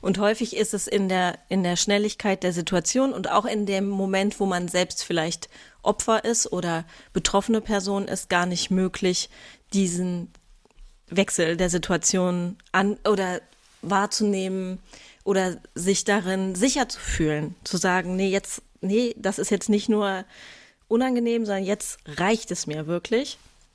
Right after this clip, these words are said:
Und deswegen ist es ja so wichtig, Personen zu haben, die mit einem, äh, solidarisch sind oder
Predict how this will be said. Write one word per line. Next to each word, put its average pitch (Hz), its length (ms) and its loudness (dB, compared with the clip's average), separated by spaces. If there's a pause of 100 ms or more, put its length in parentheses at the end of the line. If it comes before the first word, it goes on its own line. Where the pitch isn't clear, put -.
(540)
Und 185 140 0
deswegen 196 320 2
ist 190 120 -4
es 202 100 -2
ja 180 140 2
so 175 140 -2
wichtig, 190 540 0
Personen 180 440 2
zu 175 160 -2
haben, 175 520 -2 (120)
die 185 480 -4
mit 185 260 -2
einem, 170 540 -2 (280)
äh, 170 200 -2
solidarisch 180 640 0
sind 170 340 -4
oder 147 320 -8